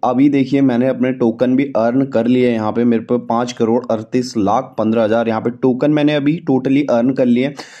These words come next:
तो आपको ये अर्निंग के रिवॉर्ड मैं आपको दिखाता हूँ। मुझे इतने सारे यहाँ पे नि-, सबसे नीचे अगर आप देखेंगे तो यहाँ पे रिवॉर्ड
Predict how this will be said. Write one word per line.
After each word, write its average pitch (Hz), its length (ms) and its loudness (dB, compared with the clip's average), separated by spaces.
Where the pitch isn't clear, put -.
तो 156 60 2
आपको 127 440 0
ये 151 120 4
अर्निंग 135 360 2
के 139 80 0
रिवॉर्ड 131 280 0
मैं 131 100 0
आपको 127 200 -4
दिखाता 113 340 -2
हूँ। 127 60 2
मुझे 123 160 2
इतने 123 200 -4
सारे 120 220 -2
यहाँ 120 140 0
पे 131 100 -2
नि-, 131 160 2
सबसे - 260 -4
नीचे 143 200 0
अगर 139 140 0
आप 135 100 -2
देखेंगे 123 480 0
तो 135 80 2
यहाँ 127 200 0
पे 143 340 0
रिवॉर्ड 120 460 0